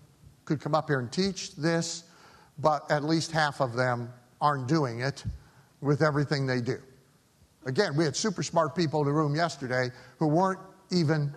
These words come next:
doing this. Right? And this is candidly pretty basic. So there's hardly ever a reason to have a price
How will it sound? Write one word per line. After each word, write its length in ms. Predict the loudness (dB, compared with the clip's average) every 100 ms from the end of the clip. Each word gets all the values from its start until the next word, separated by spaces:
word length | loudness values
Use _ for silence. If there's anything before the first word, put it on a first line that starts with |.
| -2
doing 440 | 2 4 2 0 -6 -12 -20 -10
this. 760 | 2 2 2 -2 -2 -4 -8 -18 _ _ _ _ _ _ _ _ _ _
Right? 200 | -16 -16 -16 _ _ _ _ _
And 180 | -4 2
this 280 | 2 2 2
is 440 | 4 2 -2 -10 -20 -20 _
candidly 960 | 2 2 4 2 2 0 0 0 0 0 -6 -18 -20 _ -8
pretty 460 | 0 2 4 2 -2 -12 -20 -20 _ _ _ -4
basic. 460 | 0 2 2 -2 -6 -10 -12 -12 -14 _ _ _ _ _ _ -20 -20 _ -10
So 580 | 0 2 4 2 -2 -10 -20 _ _
there's 240 | 0 0 0
hardly 560 | 0 2 2 2 0 0
ever 420 | 0 0 2 0 2
a 140 | 2
reason 720 | 4 4 6 4 2 -2 -6 -8 -18 -20 -20 -20 -20 -12
to 180 | 0 4
have 320 | 4 4 2
a 160 | 2 0 2
price 600 | 2 2 0 -4 -8